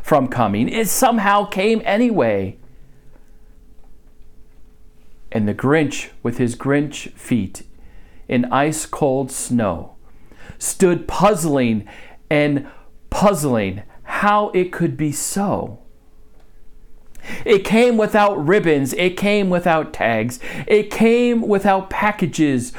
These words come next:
or boxes or bags. He puzzled and puzzled till his puzzler was sore. Then the Grinch thought of something he hadn't before. "Maybe Christmas,"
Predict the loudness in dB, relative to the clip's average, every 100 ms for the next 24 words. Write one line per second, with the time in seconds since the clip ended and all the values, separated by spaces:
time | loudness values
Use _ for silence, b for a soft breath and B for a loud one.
0 | B B 2 2 2 2 0 -4 -2 0
1 | 0 0 -2 0 -2 -2 -6 -8 -12 -14
2 | -16 -20 b b b b b b b b
3 | b -4 -2 0 2 2 2 0 0 -2
4 | 0 0 0 0 -4 -6 B B 0 2
5 | 2 -2 -2 2 2 2 2 2 0 -2
6 | -4 -2 0 0 -2 -8 -12 b b b
7 | b b b b b -20 -6 0 2 2
8 | 2 2 2 -2 -2 0 2 0 0 0
9 | 0 -2 -4 -2 -2 -4 -2 -2 0 -2
10 | -6 -8 -6 -4 -2 -2 -6 -12 -20 -20
11 | -20 -20 -20 -20 -20 -20 -20 B B B
12 | 0 2 4 4 2 0 2 2 2 2
13 | 2 0 -2 -6 -10